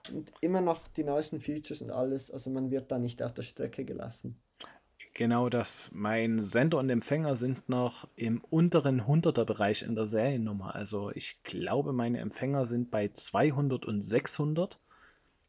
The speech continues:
Speaker 2: als Seriennummer und mein Sender ist auch irgendwo in der zweihunderter Gegend. Also
Speaker 1: Ich hatte meinen mal erta-, äh, ähm, ausgetauscht, weil mein oled kaputt gegangen ist.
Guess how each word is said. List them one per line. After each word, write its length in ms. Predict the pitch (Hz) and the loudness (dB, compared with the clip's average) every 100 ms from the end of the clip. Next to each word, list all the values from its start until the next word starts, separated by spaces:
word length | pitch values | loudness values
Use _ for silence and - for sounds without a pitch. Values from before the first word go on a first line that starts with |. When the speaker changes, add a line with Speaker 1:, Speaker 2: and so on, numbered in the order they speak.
| - | -16
Speaker 2:
als 240 | - 117 - | -6 -4 0
Seriennummer 460 | 107 123 131 131 123 | 2 4 4 2 0
und 140 | 110 | 0
mein 240 | 113 110 | 2 2
Sender 480 | 98 87 113 156 69 | 2 2 2 2 0
ist 280 | - - - | -6 -10 -10
auch 440 | - 123 - - - | -6 -4 -4 -8 -6
irgendwo 340 | 139 135 127 | -4 -4 -4
in 120 | 127 | 0
der 140 | 117 - | 0 -2
zweihunderter 680 | - 101 113 113 95 - | -4 -2 0 -2 -4 -8
Gegend. 420 | - 92 90 - | -8 -8 -8 -10
Also 420 | 101 104 101 98 - - - - - - - - - _ - | -8 -4 -2 -2 -4 -14 -20 -20 -20 -20 -20 -20 -20 _ -6
Speaker 1:
Ich 200 | 151 196 | 2 6
hatte 240 | 196 196 | 8 6
meinen 340 | 156 151 170 160 | 6 4 4 2
mal 320 | 147 139 - | 2 2 -2
erta-, 400 | - 139 - - _ | -4 -4 -4 -16 _
äh, 360 | 131 131 127 123 - | 0 2 2 0 -4
ähm, 480 | 131 131 127 123 123 - | -8 -4 -2 0 -2 0
ausgetauscht, 840 | 151 - 156 - 135 143 - - | -2 -2 -6 0 0 0 -6 -16
weil 340 | - 123 104 120 | -6 -4 -2 0
mein 280 | 120 117 117 | 0 -2 0
oled 380 | 147 170 180 - | 4 4 4 2
kaputt 320 | 156 190 - | -4 -4 -4
gegangen 380 | 180 165 170 180 | 0 0 0 0
ist. 300 | 202 202 | -2 -4